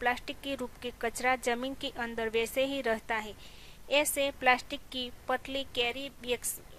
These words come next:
ढूंढते रहे हूँ। फेंक कर देने के अन्न पदार्थ, खाद्य पदार्थ फेंक देने के पटकाने वाले जानकर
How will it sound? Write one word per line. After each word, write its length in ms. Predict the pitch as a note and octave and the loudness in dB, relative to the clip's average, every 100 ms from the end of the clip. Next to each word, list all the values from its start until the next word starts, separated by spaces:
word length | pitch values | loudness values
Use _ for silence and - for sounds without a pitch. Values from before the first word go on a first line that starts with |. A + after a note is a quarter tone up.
| - B3 | -12 -8
ढूंढते 280 | B3+ C4+ | 0 4
रहे 300 | C4+ C4+ C4+ C4+ | 4 4 2 0
हूँ। 180 | C4+ C#4 - - - - - - - - | -4 -8 -14 -14 -14 -16 -18 -16 -14 2
फेंक 180 | C#4 C#4 - | 4 4 4
कर 200 | D4 D4 - - - - - - A#3+ | 4 4 -4 -14 -16 -16 -14 -14 0
देने 260 | B3+ C4 C#4+ | 2 2 0
के 160 | C#4+ - | -2 -2
अन्न 220 | B3+ C#4 C#4+ | 0 0 0
पदार्थ, 380 | C4+ B3+ B3 - | 2 4 4 2
खाद्य 280 | - C4 C#4+ | 6 6 6
पदार्थ 460 | C#4+ B3+ A#3+ A#3 - A3+ - | 2 4 4 2 0 -6 -2
फेंक 260 | C4+ C#4 | 0 2
देने 260 | C4 B3+ B3+ | 2 0 0
के 200 | - B3 B3 - - | -4 -6 -6 -8 0
पटकाने 480 | A#3 - C4 C#4 C4+ | 0 4 2 4 4
वाले 260 | B3 A3+ | 4 2
जानकर 520 | G#3+ A#3+ A3+ A3+ A#3+ | 0 0 0 -2 -4